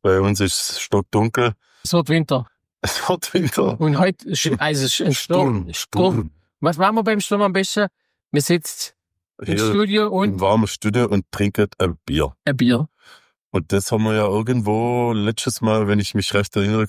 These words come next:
Speaker 1: haben wir gesagt, Oktober. Und Hanno, Oktober, das ist die letzte Folge, die im Oktober rauskommt. Man könnte eigentlich mal übers Bier schwätzen.
Speaker 2: Ja, die ganze Volksfeste.
Speaker 1: Weil,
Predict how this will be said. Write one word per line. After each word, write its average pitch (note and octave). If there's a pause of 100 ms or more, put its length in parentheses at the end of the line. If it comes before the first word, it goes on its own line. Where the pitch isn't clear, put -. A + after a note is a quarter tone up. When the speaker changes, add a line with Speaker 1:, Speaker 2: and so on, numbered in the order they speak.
Speaker 1:
haben G2+
wir F#2+
gesagt, F#2+ (560)
Oktober. A#2+ (440)
Und F#2+
Hanno, A#2
Oktober, A2+
das G2+
ist -
die G#2
letzte G2+
Folge, G#2+
die G#2
im G2
Oktober F#2
rauskommt. A#2 (640)
Man E2+
könnte F2+
eigentlich G2
mal F#2+
übers G2
Bier A2
schwätzen. -
Speaker 2:
Ja, D#3+
die B2+
ganze C#3+
Volksfeste. E3+
Speaker 1:
Weil, E3